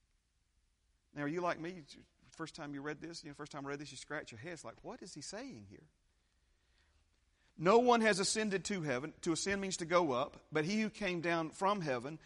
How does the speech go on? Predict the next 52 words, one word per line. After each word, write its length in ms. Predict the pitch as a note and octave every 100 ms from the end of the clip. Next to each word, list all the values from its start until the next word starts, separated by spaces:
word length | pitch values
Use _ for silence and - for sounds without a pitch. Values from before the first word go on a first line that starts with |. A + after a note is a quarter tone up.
| -
that 160 | E3 E3+
is 120 | G3
the 100 | F3
Son 220 | - F#3+
of 120 | G3+ D#3
Man 260 | D#3+ E3 - -
who 120 | F#3
is 120 | D3
in 140 | D#3+ D3+
heaven." 360 | C3 A2+ - - _ _ _ _ _ _ _ _ _ _ _ _ _ _ _
What 120 | F#3
is 100 | G3+
Jesus 300 | D#3 F#3 D#3
saying? 380 | - F3 C#3 C#3 - _ _ _ _ _
Well, 120 | E3 E3+
if 100 | F#3
you 60 |
go 140 | D#3 E3
all 240 | F#3+ C4+
the 80 | B3
way 160 | F#3+
back 440 | D#3+ F3 G3+ G3+ -
to 280 | F#3 F3 D3+
what 220 | E3+ E3+ - - - - _
first 300 | G3+ G#3+ D3+
brought 280 | E3 F#3 F3+
Nicodemus 540 | F#3 F3+ D#3+ F3 E3
to 160 | - E3+
him 220 | D3 D3+
in 80 | D#3+
the 60 |
first 240 | F3 B3 -
place, 260 | C3+ G#2
right? 160 | B2+ C#3+
What 160 | E3 E3
brought 200 | F3 F#3+
Nicodemus 340 | E3 E3 D#3+
to 60 | E3
him 60 |
in 60 | D#3+
the 120 | B3+
first 140 | D4
place? 180 | D3+ B2+ - - -
Nicodemus's 640 | F3+ A3 F3 G#3+ A#3 G3 -
question 340 | B3+ - G3+
was, 160 | G#3+ F#3
"How 220 | B3 C#4
are 60 | B3+
you 140 | A3+
doing 260 | F3+ A#3 A3
these 140 | G#3
miracles?" 600 | B3+ E4+ C#4 D3 A2+ -